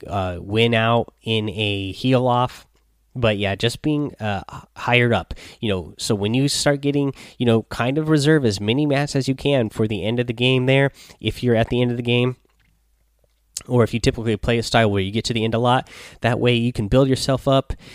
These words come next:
And when that circle starts moving around, uh, you know, already have yourself a little tower built up. That way you can build some floors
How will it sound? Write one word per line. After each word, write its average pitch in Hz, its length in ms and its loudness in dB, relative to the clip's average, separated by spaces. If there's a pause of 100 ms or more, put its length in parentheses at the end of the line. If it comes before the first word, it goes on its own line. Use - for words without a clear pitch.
(200)
And 104 360 0
when 104 160 0
that 107 180 -2
circle 139 280 -2
starts 127 280 0
moving 127 220 2
around, 131 440 2 (320)
uh, 82 160 -6 (440)
you 113 220 -2
know, 117 320 2
already 131 260 4
have 139 220 -2
yourself 139 340 -2
a 139 40 -4
little 139 180 0
tower 147 280 0
built 117 200 0
up. 117 160 -2
That 104 200 -2
way 110 120 0
you 110 160 0
can 104 280 -2
build 113 300 4
some 110 340 2
floors 123 640 2